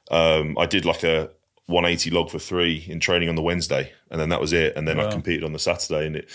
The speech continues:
Speaker 1: I felt that was way better than me having the, the time off.
Speaker 2: Yeah. You got fat. I think it's probably different for everybody.
Speaker 1: Yeah.
Speaker 2: But a lot of people,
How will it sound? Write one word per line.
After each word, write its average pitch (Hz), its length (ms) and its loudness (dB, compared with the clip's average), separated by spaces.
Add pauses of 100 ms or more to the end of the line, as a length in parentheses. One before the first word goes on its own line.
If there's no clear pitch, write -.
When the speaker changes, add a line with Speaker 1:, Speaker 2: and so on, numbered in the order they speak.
(100)
Speaker 1:
I - 80 -2
felt 78 260 4
that 85 140 4
was 76 120 -2
way 85 200 2
better 82 320 0
than 78 100 0
me 80 80 0
having 78 280 -2
the, 78 100 -2
the 80 120 -14
time 82 300 0
off. 90 160 -2
Speaker 2:
Yeah. 92 220 -2 (720)
You 127 100 2
got 131 160 4
fat. 131 200 4
I 110 40 4
think 135 180 0
it's 95 140 -2
probably 101 400 0 (240)
different 110 320 0
for 113 80 2
everybody. 90 480 0
Speaker 1:
Yeah. 82 220 2 (120)
Speaker 2:
But 101 80 0
a 104 80 4
lot 117 140 6
of - 80 0
people, 98 360 2